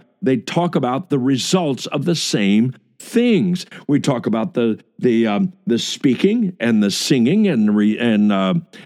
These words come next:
and the worship, as well as with thankfulness. And then we talk about submission and subjection in social institutions that God has prescribed for us.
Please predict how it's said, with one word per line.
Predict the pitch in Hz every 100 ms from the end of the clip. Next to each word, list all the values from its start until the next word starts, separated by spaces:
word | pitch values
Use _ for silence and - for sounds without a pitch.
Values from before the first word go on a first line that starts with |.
| _
and | - 104 95
the |
worship, | 98 110 131 220 170
as | 127 107
well | 98 123 139 127
as | 110 123 104 _ _ -
with | 110 - -
thankfulness. | 110 135 214 208 214 185 - - -
And | 143 131
then | 135 120
we | 123
talk | 104 127 -
about | 127 135 127
submission | - - 175 214 233 - 98
and | 101 123 127 127 120
subjection | - 135 113 220 208 - 113 92 - - -
in | 135 139 165
social | 160 - 120 127 156 135
institutions | 135 131 - 156 - 226 180 120 117 127 - -
that | 147 113
God | 110 107 107
has | 113
prescribed | - 139 - - 202 196 147
for | 123 90
us. | 90